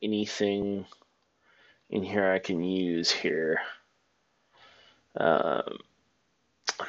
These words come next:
not seeing anything from the eighties here. That's part of the problem is, is, um, I'm old. Um, <laughs> so, uh, unfortunately, th-, it's a good article, but, um, it's not really one that pertains to the show. So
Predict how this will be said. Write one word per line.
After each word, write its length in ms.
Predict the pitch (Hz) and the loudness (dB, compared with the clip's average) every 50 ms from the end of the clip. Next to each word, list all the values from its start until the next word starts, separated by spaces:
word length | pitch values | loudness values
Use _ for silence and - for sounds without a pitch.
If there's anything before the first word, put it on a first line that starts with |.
| - - - | -2 2 2
not 140 | 113 107 - | 2 4 4
seeing 300 | - - 127 120 120 120 | 8 10 10 12 12 12
anything 420 | 120 120 117 113 - - 113 110 | 12 12 10 8 6 6 4 4
from 200 | 101 - 120 110 | 6 6 6 6
the 120 | 107 - - - | 6 4 4 4
eighties 420 | 90 104 107 110 110 110 107 - | 4 6 6 6 6 6 4 2
here. 220 | - - 101 101 | 2 4 2 4
That's 380 | 98 104 104 - - - - - - - _ | 4 4 2 4 2 -2 -2 -4 -10 -12 _
part 280 | - - - 127 131 | 6 12 12 12 12
of 80 | 135 120 | 12 10
the 80 | 117 107 | 8 4
problem 800 | - - - - 107 104 104 101 104 120 120 120 123 123 120 - _ _ - _ - - - - - - - _ _ _ | 4 0 2 6 10 10 10 10 10 8 8 8 6 2 -2 -6 _ _ -20 _ -20 -20 -20 -20 -20 -20 -20 _ _ _
is, 720 | - 98 107 107 101 104 98 - - - - - - - - - | 4 6 6 8 6 6 2 0 -2 -2 -2 -4 -6 -10 -8 0
is, 360 | - 98 104 101 98 95 - | 2 4 4 4 2 2 2
um, 260 | 101 95 95 95 87 - - | 4 4 4 4 2 0 2
I'm 200 | 92 101 98 - | 2 2 4 6
old. 360 | - 90 90 - - - - - - - | 6 6 6 6 0 -4 -12 -12 -2 0
Um, 100 | 185 190 - - | 0 2 2 2
<laughs> 40 | - - - 247 208 - - 285 - - - 277 - - 302 262 - - 269 220 - - - 277 233 - - - _ _ - - - - - - - - - - | 0 10 12 12 12 12 12 8 8 8 6 4 4 6 4 2 2 4 2 2 2 2 -2 -2 -2 -2 -4 -14 _ _ -18 -14 -12 -10 -10 -8 -8 -10 -10 -4
so, 640 | - - - - - - - 139 123 117 113 107 | -2 2 4 6 6 10 12 12 12 12 12 12
uh, 240 | 107 104 104 98 78 | 12 12 12 10 8
unfortunately, 680 | 113 117 110 - - 151 147 - - 135 120 117 113 | 8 6 2 12 12 12 12 12 6 6 6 6 4
th-, 200 | 113 120 - - - - 62 - | 6 4 4 4 4 -4 -4 -4
it's 140 | - - - | -6 -6 8
a 20 | |
good 160 | - 175 214 | 12 12 12
article, 640 | 214 175 147 170 143 143 - - 131 120 123 127 127 | 12 12 12 12 12 12 8 6 4 6 6 6 4
but, 280 | 123 - 117 113 113 | 4 6 6 6 6
um, 300 | 95 107 107 107 107 101 | 4 0 0 0 -2 -2
it's 220 | 87 113 - - - | -4 -4 -4 0 2
not 200 | 123 110 - - | 2 2 2 2
really 400 | 110 113 113 113 117 117 117 113 | -2 0 2 4 6 6 6 4
one 180 | 110 117 113 | 4 2 2
that 100 | 113 107 | 2 0
pertains 320 | 104 - - 110 107 107 107 | -4 -4 -4 -4 -4 -4 -2
to 80 | - | -2
the 40 | 104 | -2
show. 220 | - - - 110 104 | -2 2 2 2 2
So 180 | - 110 107 | 2 0 -2